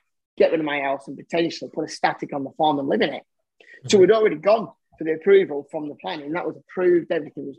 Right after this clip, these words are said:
Speaker 1: done. Everything was tickety-boo. Um, but then the operation, uh, unfortunately, Beverly went wrong. And that then became near enough, um,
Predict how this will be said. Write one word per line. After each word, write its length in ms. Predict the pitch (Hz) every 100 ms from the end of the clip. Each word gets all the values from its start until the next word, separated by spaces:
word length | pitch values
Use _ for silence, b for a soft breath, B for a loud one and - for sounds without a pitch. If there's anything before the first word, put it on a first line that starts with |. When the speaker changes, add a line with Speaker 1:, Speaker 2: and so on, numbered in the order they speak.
| -
Speaker 1:
done. 300 | 175 165 156
Everything 320 | 120 131 135
was 100 | 131
tickety-boo. 760 | - 147 - - 160 160 156 - _ _ _ _ _ -
Um, 240 | 156 156 156 b b b -
but 120 | 160
then 240 | 175 165
the 100 | 160
operation, 680 | 175 175 170 170 - 151 139 - -
uh, 140 | 139 139
unfortunately, 460 | - 175 - 147
Beverly 460 | 160 147 127 123 -
went 180 | 147 139
wrong. 400 | 156 143 139 180 - - _ _ _ -
And 460 | 151 151 143 139 - - _ _ _ _
that 260 | 156 165 - 156
then 180 | 156
became 680 | 147 - 165 151 143 139 131 -
near 280 | 151 151
enough, 260 | 147 143 -
um, 420 | 135 127 123 127